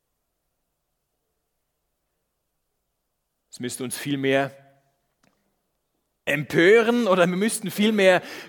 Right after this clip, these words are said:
Gott in Frage stellen, wenn er einfach so über Unrecht, das hier und dort passiert, die Schulter zucken würde und sagen würde,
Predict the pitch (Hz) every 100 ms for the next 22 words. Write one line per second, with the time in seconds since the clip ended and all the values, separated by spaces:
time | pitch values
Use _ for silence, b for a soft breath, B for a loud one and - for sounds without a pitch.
0 | - 214 190 143 165 175 220 220 - 202
1 | 208 190 185 180 170 208 277 277 196 -
2 | 208 247 190 135 B B B - 160 160
3 | 190 285 247 208 185 175 - 240 202 185
4 | 208 175 - 202 202 156 208 233 220 208
5 | 202 196 202 202 175 165 160 160 156 160
6 | 151